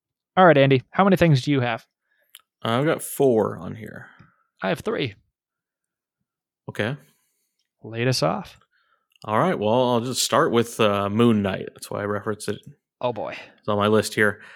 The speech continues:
Speaker 2: Uh, this was the latest Marvel Disney Plus show, uh, wrapped up last week, six episodes. Um, Oscar Isaac and Ethan Hawke, that's the main reason to watch this show. It's like, I like both of these guys. I wanna see what they do in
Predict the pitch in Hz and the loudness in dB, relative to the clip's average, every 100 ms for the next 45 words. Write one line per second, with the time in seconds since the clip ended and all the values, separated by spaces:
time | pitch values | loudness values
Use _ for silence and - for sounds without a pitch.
0 | - _ 107 107 110 113 107 - 117 110 | -20 _ 0 2 2 0 -4 0 2 4
1 | 110 131 139 135 - 117 110 113 113 110 | 4 4 4 2 0 -4 2 4 4 2
2 | 104 107 104 101 - 101 - - 101 98 | 0 0 0 -2 0 -2 -2 -6 -2 -2
3 | 110 120 101 104 101 - 101 - - - | -2 -6 -4 -2 -2 0 -2 -2 -10 -8
4 | 101 95 - - 123 151 143 - - 120 | -6 -4 -6 -6 -4 -4 -6 -10 -6 -4
5 | - 120 131 135 123 127 120 - - _ | 0 -2 -2 0 2 2 -2 -8 -12 _
6 | _ _ _ _ _ - 110 110 113 110 | _ _ _ _ _ -4 2 4 4 2
7 | 107 - _ _ - _ _ _ _ _ | -4 -10 _ _ -20 _ _ _ _ _
8 | _ _ _ - 120 113 127 123 127 147 | _ _ _ -2 -2 2 4 4 4 0
9 | 117 127 120 127 156 170 - - - 107 | -2 -2 0 2 2 0 -10 -16 -6 -6
10 | - - - 104 104 110 110 113 120 107 | -4 -8 -8 -6 -2 0 2 0 0 0
11 | 107 107 - 107 - - 101 117 135 107 | 2 0 -2 -4 -4 -2 2 2 0 -4
12 | 95 - 101 98 98 - 98 101 104 95 | -12 -8 -6 -4 -4 -4 -4 -2 -4 -2
13 | 98 113 127 98 98 95 98 101 101 107 | 0 0 0 -2 -4 -4 -4 -4 -2 0
14 | 110 92 101 104 101 | 2 2 0 -2 -6